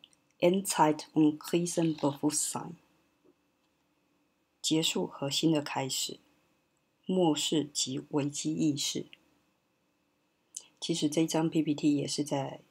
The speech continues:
延续上一章我们的主题，就是为什么在这个时代会产生与自然主义对立的思想，还有他们到底做了什么样的改变。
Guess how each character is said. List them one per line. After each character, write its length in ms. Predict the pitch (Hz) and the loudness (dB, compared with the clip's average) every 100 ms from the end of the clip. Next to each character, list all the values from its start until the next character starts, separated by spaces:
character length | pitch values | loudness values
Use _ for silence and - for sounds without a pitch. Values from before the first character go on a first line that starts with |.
| _ _ - | _ _ -4
延 160 | 147 | -2
续 300 | 151 - 139 - _ _ | 0 0 0 -2 _ _
上 260 | - 160 143 | -4 2 2
一 40 | |
章 280 | 143 139 147 | 2 2 0
我 60 | 135 | -2
们 100 | 135 | -8
的 100 | 139 | -8
主 220 | - - | -8 -8
题， 400 | - - - 147 _ _ _ - _ | -8 -8 -6 -8 _ _ _ -20 _
就 120 | - | -6
是 180 | 151 151 | -2 0
为 140 | 143 175 | 2 2
什 140 | 151 | 2
么 80 | 143 | 0
在 160 | 156 | 2
这 100 | 151 | 2
个 80 | 156 | 0
时 220 | 143 - | 0 0
代 320 | 131 156 147 - - - _ | 0 0 0 -4 -18 -20 _
会 160 | - 175 | 0 0
产 220 | - 131 | 0 -4
生 280 | 156 156 165 _ _ | -2 -2 -4 _ _
与 320 | 151 - - | 0 0 -4
自 160 | - 190 | -4 0
然 160 | 160 | 0
主 200 | 156 - | 0 -2
义 100 | 147 | -2
对 180 | 147 170 | 0 0
立 140 | 160 | 2
的 140 | 147 143 | 0 -2
思 200 | - 151 | -2 0
想， 280 | - - - _ _ _ _ _ _ _ _ _ | 0 0 -4 _ _ _ _ _ _ _ _ _
还 160 | - 139 | -10 0
有 220 | 147 147 - - - | 0 0 -6 -16 -4
他 120 | 156 | 2
们 140 | 147 | 2
到 140 | 147 143 | 2 0
底 100 | 131 | -2
做 180 | - | -2
了 120 | 147 139 | -2 -2
什 160 | - | -4
么 80 | 135 | 0
样 120 | 151 | 2
的 80 | 143 | 0
改 200 | 143 - | -4 -10
变。 260 | - 147 147 | -2 -2 -2